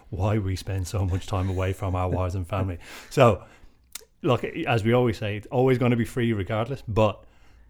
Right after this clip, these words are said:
Speaker 1: you chipping in <laughs> two dollars an episode really makes a huge difference. So if you could do that, that'd be great.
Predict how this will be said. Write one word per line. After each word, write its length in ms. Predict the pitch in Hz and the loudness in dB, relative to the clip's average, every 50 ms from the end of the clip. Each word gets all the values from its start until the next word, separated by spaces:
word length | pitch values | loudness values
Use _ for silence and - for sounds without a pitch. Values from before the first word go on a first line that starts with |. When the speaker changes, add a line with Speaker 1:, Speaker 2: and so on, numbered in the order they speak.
| - - - - - - - | -20 -20 -20 -20 -10 -4 0
Speaker 1:
you 160 | 127 131 127 | 2 2 2
chipping 320 | - - 120 - 120 117 | 2 0 0 2 2 4
in 220 | 113 110 104 113 87 - | 4 4 4 2 2 0
<laughs> 40 | - | -2
two 200 | - 120 117 113 | 0 2 2 4
dollars 260 | 107 113 113 110 98 | 4 4 4 2 2
an 100 | 101 95 | 0 -2
episode 480 | 101 98 - 95 95 98 95 92 92 | -2 -4 -6 -6 -6 -4 -4 -6 -6
really 300 | 104 98 95 98 92 95 | -6 -6 -4 -4 -4 -4
makes 260 | 92 92 90 85 - - | -4 -6 -6 -8 -8 -12
a 40 | |
huge 260 | 113 - 110 101 90 - | -12 -8 -6 -6 -6 -6
difference. 300 | - 98 - 98 90 - | -8 -8 -8 -6 -6 -4
So 60 | 104 | -4
if 40 | 95 | -4
you 60 | 90 | -4
could 100 | 101 110 | -4 -4
do 120 | 107 107 98 | -2 -2 -2
that, 220 | 101 101 101 - | -2 -4 -4 -6
that'd 180 | - 98 95 - | -8 -8 -8 -8
be 80 | 98 | -10
great. 340 | 85 - 127 123 127 127 | -6 0 0 2 2 0